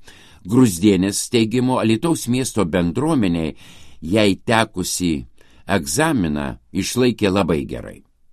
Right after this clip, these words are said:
Greitai su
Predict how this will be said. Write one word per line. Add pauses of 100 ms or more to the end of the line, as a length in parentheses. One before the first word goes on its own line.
(600)
Greitai (1000)
su